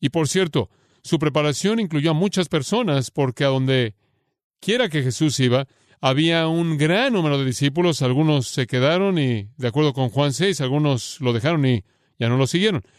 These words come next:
Pero en medio de este grupo estaban estos dos en particular y estaban siendo preparados junto con el resto de la gente, y quizás de manera aún más específica, porque el Señor sabía que los dos eran especiales.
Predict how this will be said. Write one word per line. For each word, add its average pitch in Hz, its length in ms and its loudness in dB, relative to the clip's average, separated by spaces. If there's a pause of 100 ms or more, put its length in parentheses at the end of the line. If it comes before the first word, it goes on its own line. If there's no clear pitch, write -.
(160)
Pero 156 140 2
en 156 60 2
medio 247 220 0
de 214 80 0
este 180 200 -2
grupo 139 280 -2
estaban 151 320 0
estos 139 300 -2
dos 165 220 0
en 131 80 0
particular 110 500 -2 (300)
y 135 60 0
estaban 165 260 2
siendo 151 240 0
preparados 131 480 -2
junto 123 240 -2
con 113 120 -2
el 110 80 -2
resto 135 240 0
de 123 60 2
la 123 100 0
gente, 151 340 -2 (360)
y 135 100 -2
quizás 147 420 0
de 143 80 0
manera 135 300 0
aún 139 120 2
más 139 180 2
específica, 135 720 -2
porque 123 280 -2
el 117 60 -2
Señor 127 320 0
sabía 127 440 0
que 123 100 -6
los 107 160 -4
dos 120 220 -2
eran 113 180 -2
especiales. 117 640 -4